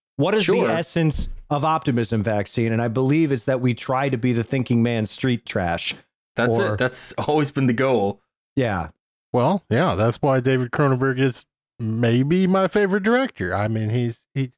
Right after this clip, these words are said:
Speaker 3: he's living the dream.
Speaker 2: He's, he's amazing. It's, it's interesting. I mean, uh, 'cause Existenz is curious, came, what, ninety-nine, I think. And it's kind of like, was the end of Cronenberg's body horror era in,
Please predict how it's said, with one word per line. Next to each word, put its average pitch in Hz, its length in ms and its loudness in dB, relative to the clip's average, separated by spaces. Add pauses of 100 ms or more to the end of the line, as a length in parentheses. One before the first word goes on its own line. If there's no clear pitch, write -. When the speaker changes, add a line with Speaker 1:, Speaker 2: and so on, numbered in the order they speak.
Speaker 3:
he's 131 180 -2
living 151 280 4
the 151 80 4
dream. 147 360 0 (280)
Speaker 2:
He's, 180 220 2
he's 139 180 2
amazing. 131 440 0
It's, 156 240 0
it's 185 200 0
interesting. 185 360 0
I 139 40 0
mean, 151 160 0
uh, 127 140 0
'cause 131 300 -4
Existenz 123 840 0
is 113 320 0
curious, 123 400 0
came, 113 280 2
what, 107 180 0
ninety-nine, 117 720 2
I 101 100 -2
think. 104 280 -4
And 117 100 2
it's - 140 0
kind 143 200 -2
of 190 80 0
like, 143 380 -2 (480)
was 131 240 0
the 135 180 2
end 127 440 2
of 107 400 -2
Cronenberg's 107 580 2
body 104 320 -2
horror 95 380 -2
era 95 440 0 (140)
in, 113 160 0